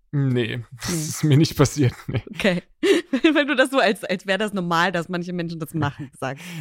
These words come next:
Speaker 1: Naja, davor hat man zumindest Angst und baut dann da irgendwelche
Speaker 2: <laughs>
Speaker 1: Häuser vor die Steckdosen, dass da die Kinder erst durchs Haus gehen müssen und dann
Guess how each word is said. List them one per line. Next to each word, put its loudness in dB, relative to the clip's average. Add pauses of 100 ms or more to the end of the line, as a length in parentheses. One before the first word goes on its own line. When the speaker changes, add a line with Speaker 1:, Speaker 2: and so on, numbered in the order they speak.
(100)
Speaker 1:
Naja, 6
davor 6
hat 4
man 4
zumindest 0
Angst 0
und -6
baut 4
dann 0
da 2
irgendwelche -2
Speaker 2:
<laughs> -14
Speaker 1:
Häuser 4
vor -4
die -6
Steckdosen, -4
dass -4
da 0
die -4
Kinder 0
erst -4
durchs 2
Haus 2
gehen -6
müssen -4
und -8
dann 0